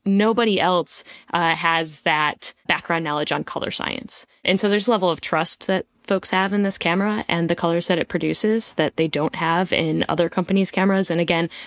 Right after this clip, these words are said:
go watch David's video. It is excellent. Um, and he also speaks about, uh, shooting raw versus J peg and makes a great analogy to clay. And you gotta go watch that video. But the long short of it is that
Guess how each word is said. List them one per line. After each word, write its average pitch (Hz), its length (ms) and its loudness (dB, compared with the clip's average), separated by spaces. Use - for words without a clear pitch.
go 196 140 4
watch 185 200 2
David's 165 240 -2
video. 160 300 0
It 165 160 2
is 160 260 -2
excellent. 156 480 -2
Um, 175 260 2
and 208 100 2
he 247 120 4
also 262 260 2
speaks - 320 -2
about, 185 380 2
uh, 160 240 0
shooting 175 340 0
raw 190 380 2
versus 156 340 -4
J 277 200 2
peg 220 440 0
and 160 360 -2
makes 160 180 -4
a 165 40 -6
great 180 260 0
analogy 165 880 0
to 156 720 0
clay. 240 540 2
And 160 180 0
you 220 120 2
gotta 262 160 6
go 220 60 2
watch 208 160 0
that 175 140 0
video. 156 420 -2
But 208 200 0
the 196 360 2
long 262 160 2
short 233 200 0
of 208 100 0
it 196 60 2
is 180 120 -2
that 165 240 0